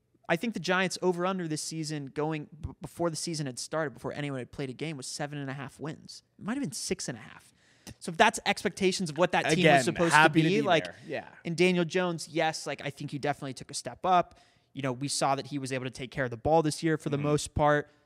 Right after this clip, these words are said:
Speaker 1: just like Josh Allen was able to when he was playing under Brian Daboll as well. You know, that's a trend that has to do a lot with the coach and, and the player then buying in and executing on the skill set that they have. But by and large, like, no one's really scared of Daniel Jones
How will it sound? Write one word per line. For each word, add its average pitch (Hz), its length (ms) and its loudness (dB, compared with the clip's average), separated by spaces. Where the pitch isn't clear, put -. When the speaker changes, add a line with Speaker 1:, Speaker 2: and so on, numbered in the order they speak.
Speaker 1:
just - 200 -2
like 233 120 0
Josh 240 260 0
Allen 254 260 0
was 202 160 -2
able 180 200 0
to 190 220 -2
when 160 140 -2
he 196 240 -8
was 185 160 0
playing 151 440 -4
under 151 280 -2
Brian 143 340 -2
Daboll 139 320 2
as 139 140 -6
well. 185 420 4
You - 40 -8
know, 135 80 -4
that's 156 240 0
a 160 40 -8
trend 147 440 -4
that 139 160 -4
has 139 200 -8
to 143 60 -10
do 143 160 -4
a 139 40 0
lot 135 200 -2
with 139 100 -16
the - 80 -16
coach - 600 -2
and, 139 320 -4
and 147 120 -4
the 131 60 -6
player 156 320 2
then 135 200 0
buying 131 420 -2
in 131 260 -2
and 135 160 -8
executing 131 500 -4
on 123 120 -6
the 123 40 -8
skill 135 240 -6
set 127 180 -6
that 120 120 -10
they 120 80 -8
have. 143 420 0
But 135 140 -2
by 170 200 6
and 151 140 0
large, 170 320 10
like, 139 180 0
no 156 140 4
one's 143 180 2
really 139 160 0
scared 139 440 0
of 127 120 -10
Daniel 131 280 -4
Jones 135 680 -4